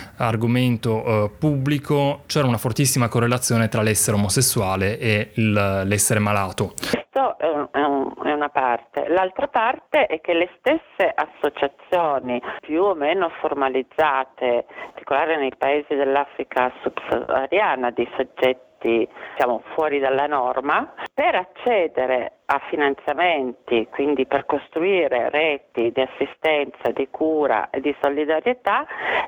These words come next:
Speaker 2: e ha-, hanno dovuto utilizzare, eh, insomma, le categorie degli enti, eh, finanziatori.
Speaker 1: Quindi se non si definivano in questo modo non avevano accesso ai finanziamenti. La situazione è la stessa in tutto il continente o ci sono alcune specificità?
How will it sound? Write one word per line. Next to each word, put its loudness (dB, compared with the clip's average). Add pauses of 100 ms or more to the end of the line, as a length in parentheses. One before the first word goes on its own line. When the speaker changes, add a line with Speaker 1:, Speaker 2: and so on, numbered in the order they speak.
(100)
Speaker 2:
e 4
ha-, -2
hanno 0
dovuto 0
utilizzare, 0
eh, -2
insomma, -2
le 2
categorie 0
degli 0
enti, 0
eh, 0 (100)
finanziatori. -2 (420)
Speaker 1:
Quindi 0
se 0
non 2
si 0
definivano 2
in 4
questo 0
modo 2
non 2
avevano 2
accesso 0
ai 2
finanziamenti. 2 (320)
La -2
situazione 2
è 2
la 4
stessa 2
in 2
tutto 0
il 2
continente 0
o 2
ci -4
sono 2
alcune 2
specificità? 0